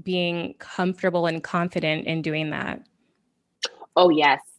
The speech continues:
Speaker 2: absolutely.
Speaker 1: Yeah.
Speaker 2: And the resources are out there. And again, I, I know I keep circling back to doula support,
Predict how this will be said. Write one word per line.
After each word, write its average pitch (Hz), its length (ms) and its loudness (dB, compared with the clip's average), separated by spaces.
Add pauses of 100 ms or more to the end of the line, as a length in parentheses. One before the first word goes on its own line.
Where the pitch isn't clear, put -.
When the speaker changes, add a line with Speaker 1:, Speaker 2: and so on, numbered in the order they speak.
(160)
Speaker 2:
absolutely. 165 680 2
Speaker 1:
Yeah. 180 80 6
Speaker 2:
And 185 140 6 (240)
the 214 120 10
resources 220 580 4
are 185 180 8
out 175 240 2
there. 185 260 4
And 175 380 -2
again, 170 580 0
I, 170 220 2
I 180 80 4
know 185 120 4
I 175 100 4
keep - 280 -8
circling 170 360 -2
back 160 260 0
to 160 60 -8
doula 160 260 -2
support, - 400 -4